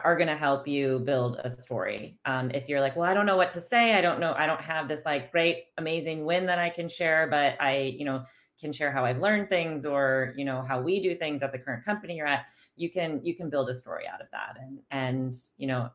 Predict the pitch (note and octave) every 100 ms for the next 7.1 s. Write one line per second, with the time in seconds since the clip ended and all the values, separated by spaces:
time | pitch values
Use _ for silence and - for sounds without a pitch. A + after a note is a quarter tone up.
0 | _ - C#3 D3 C#3+ C#3+ C3 D3 C#3 C#3
1 | B2+ D3+ C3 D3 - D#3 D3+ C#3+ C3 B2
2 | A#2+ A#2+ A#2+ F2+ A2+ A#2+ A#2+ A#2 A#2+ A#2
3 | C3 A#2+ A#2 A#2+ A#2+ - _ _ _ -
4 | A#2+ A2+ A2+ B2 - B2 _ _ E3+ -
5 | - - D#3+ - _ D#3+ - - _ -
6 | F3+ F#3+ E3+ E3 - D#3+ D3 C3 B2+ B2